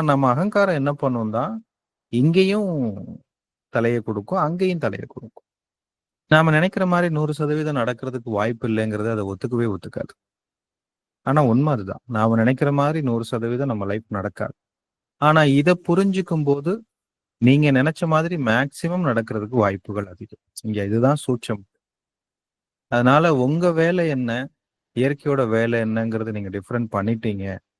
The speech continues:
அண்டர்ஸ்டாண்ட் பண்ணிட்டீங்கன்னா அகங்காரத்துடைய அளவு குறைஞ்சிடும், கொஞ்சம் நிம்மதியா இருக்கலாம். இல்லைன்னா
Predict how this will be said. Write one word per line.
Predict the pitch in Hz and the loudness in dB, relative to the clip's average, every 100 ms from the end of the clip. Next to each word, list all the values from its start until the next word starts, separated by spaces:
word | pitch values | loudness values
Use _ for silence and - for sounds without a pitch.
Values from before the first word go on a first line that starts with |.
| _ _ _ _ _ | _ _ _ _ _
அண்டர்ஸ்டாண்ட் | 107 123 - 127 113 110 | 2 4 4 0 0 -2
பண்ணிட்டீங்கன்னா | 104 113 113 101 95 101 175 - _ _ _ _ _ _ _ _ _ _ _ _ _ - | -2 -2 -2 -4 -4 -4 -6 -8 _ _ _ _ _ _ _ _ _ _ _ _ _ 2
அகங்காரத்துடைய | 165 175 147 113 104 101 92 90 85 95 - 110 | 2 6 4 4 2 -4 -4 -6 -8 -12 -2 2
அளவு | 143 143 - | 4 2 -2
குறைஞ்சிடும், | 92 92 - - - _ _ _ _ _ _ _ _ _ _ _ - | -4 -4 -8 -16 -20 _ _ _ _ _ _ _ _ _ _ _ 0
கொஞ்சம் | 123 117 104 | 2 2 4
நிம்மதியா | 107 131 127 101 | 4 4 2 0
இருக்கலாம். | 90 - 92 - _ _ _ _ _ _ _ _ _ _ _ _ - | -4 -8 -10 -12 _ _ _ _ _ _ _ _ _ _ _ _ 0
இல்லைன்னா | 113 110 | 2 4